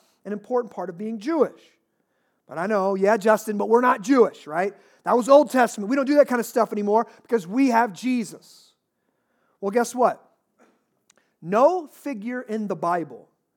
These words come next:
is more associated with food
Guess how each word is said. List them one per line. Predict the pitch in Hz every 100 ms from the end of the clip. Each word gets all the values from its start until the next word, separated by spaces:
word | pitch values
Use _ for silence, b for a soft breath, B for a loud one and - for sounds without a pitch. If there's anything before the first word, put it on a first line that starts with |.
| _ _ _ _ _
is | 202 170
more | 196 254 294
associated | - 269 262 - 233 233 202
with | 196 - _
food | 311 196 143 143